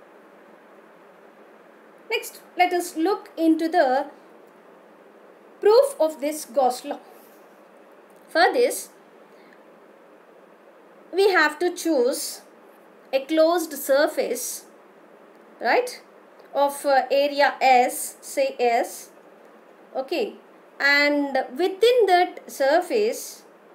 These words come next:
I am considering a point O. At that point, a charge Q is supposed to be placed, right?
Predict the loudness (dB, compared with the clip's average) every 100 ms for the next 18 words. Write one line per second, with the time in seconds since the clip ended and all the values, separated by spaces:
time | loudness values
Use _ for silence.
0 | -20 -20 -20 -14 -2 2 4 2 2 0
1 | -2 -4 -4 -2 -2 -2 -4 -2 -2 0
2 | 0 -2 -6 -18 -20 -20 -20 -20 -20 -20
3 | -20 -20 0 6 6 6 2 -8 -20 -20
4 | -20 -20 -20 -16 -4 -2 -2 -2 -2 -2
5 | -4 0 0 0 -4 -10 -20 -20 -20 -20
6 | -4 -4 -2 -2 0 0 -4 -12 -14 -6
7 | -2 -2 -2 -6 -8 -4 -6 -2 -2 -2
8 | -8 -8 -6 -6 -10 -10 -2 -2 -2 -12
9 | -14 -20 -20 -20 -20 -20 -20 -20 -20 -20
10 | -20 -20 -20 -20 -20 -20 -20 -20 -20 -20
11 | -20 -8 -2 -2 -4